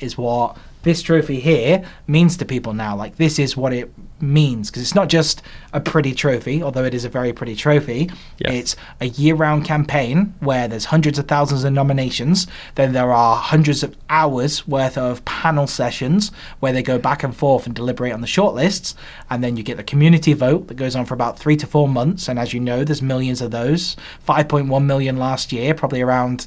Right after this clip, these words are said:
Speaker 1: ten million this year, hopefully. And then it all comes down to October when you have a panel of fifty experts made up of your peers, the biggest sponsors in the room and so on,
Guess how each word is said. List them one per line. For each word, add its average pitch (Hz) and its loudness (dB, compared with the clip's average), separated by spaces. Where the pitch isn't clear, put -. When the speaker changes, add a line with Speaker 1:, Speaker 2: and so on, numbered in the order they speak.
Speaker 1:
ten 139 -2
million 131 -2
this 120 -6
year, 117 -6
hopefully. 123 -4
And 127 0
then 127 0
it 131 -4
all 143 0
comes 139 0
down 135 2
to 113 -6
October 156 2
when 127 -2
you 113 -4
have 120 0
a 113 -4
panel 135 0
of 123 -6
fifty 170 2
experts 147 -2
made 127 -2
up 113 -4
of 113 -10
your 120 -2
peers, 143 0
the - -10
biggest 127 -4
sponsors 135 -2
in 120 -4
the 113 -6
room 113 -6
and 127 -4
so 123 0
on, 147 2